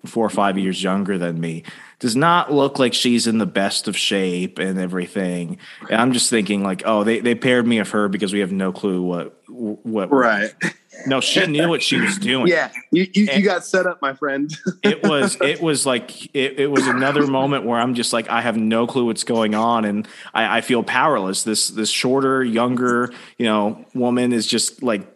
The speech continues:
Speaker 1: flipping me around and stuff and, like, putting her arm around my neck. And I'm just like, "She, she's not even that strong," but, like, I'm tapping out, like, every five seconds.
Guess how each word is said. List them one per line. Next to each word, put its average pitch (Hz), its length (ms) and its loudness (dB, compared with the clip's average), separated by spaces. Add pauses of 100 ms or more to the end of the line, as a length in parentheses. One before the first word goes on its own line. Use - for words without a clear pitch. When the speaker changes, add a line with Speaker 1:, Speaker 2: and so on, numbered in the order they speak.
(180)
Speaker 1:
flipping 147 580 0
me 127 140 2
around 113 500 2
and 127 180 0
stuff 120 540 2
and, 104 180 0
like, 101 280 -4
putting 131 240 0
her 120 120 0
arm 107 280 2
around 117 320 2
my 117 100 0
neck. 113 320 0
And 110 60 2
I'm 113 100 0
just 113 220 -2
like, 107 280 0
"She, 127 460 -2
she's 123 220 0
not 135 200 2
even 127 200 0
that 117 180 0
strong," 123 540 2
but, 101 180 -2
like, 107 160 -2
I'm 113 160 0
tapping 117 400 0
out, 120 220 0
like, 107 140 -4
every 113 180 -2
five 107 240 -4
seconds. 110 500 -4